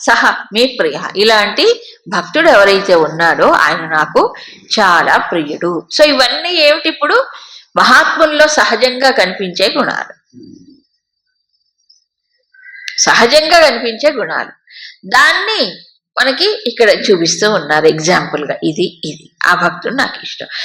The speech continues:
So, వాళ్ళు ఇవన్నీ ఎన్నో జన్మల సాధనో, ఎంతో సాధనతో అవి వాళ్ళకి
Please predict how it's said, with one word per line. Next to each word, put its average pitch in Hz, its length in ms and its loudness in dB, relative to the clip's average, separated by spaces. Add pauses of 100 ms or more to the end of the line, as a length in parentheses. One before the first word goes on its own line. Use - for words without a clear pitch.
(180)
So, 277 120 6
వాళ్ళు 302 960 4
ఇవన్నీ 285 420 0
ఎన్నో 269 400 2 (760)
జన్మల 254 440 2
సాధనో, 269 580 2
ఎంతో 294 360 2
సాధనతో 294 640 0
అవి 277 260 4
వాళ్ళకి 285 560 0